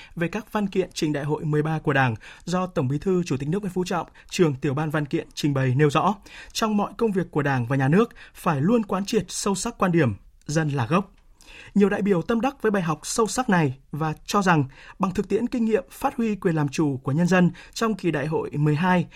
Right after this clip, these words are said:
và nay là đại hội mười ba của Đảng, tiếp tục đề ra những chủ trương lớn để phát huy hơn nữa sức mạnh của toàn dân.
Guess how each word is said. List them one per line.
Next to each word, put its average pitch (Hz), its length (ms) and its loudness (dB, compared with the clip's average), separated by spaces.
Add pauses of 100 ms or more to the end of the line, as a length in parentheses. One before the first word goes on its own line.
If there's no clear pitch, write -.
(180)
và 175 120 0
nay 202 360 2
là 147 100 -2
đại 135 100 -4
hội 156 140 -4
mười 147 160 2
ba 160 180 -2
của 151 160 0
Đảng, 131 240 2 (240)
tiếp 294 160 0
tục 185 140 2
đề 156 180 2
ra 165 240 -2
những 160 340 -2
chủ 165 260 -4
trương 180 240 0
lớn 165 300 4 (260)
để 175 220 0
phát - 260 -8
huy 220 100 0
hơn 208 160 2
nữa 214 200 2 (140)
sức - 240 -8
mạnh 185 160 -2 (140)
của 143 280 -4
toàn 143 140 0
dân. 156 200 2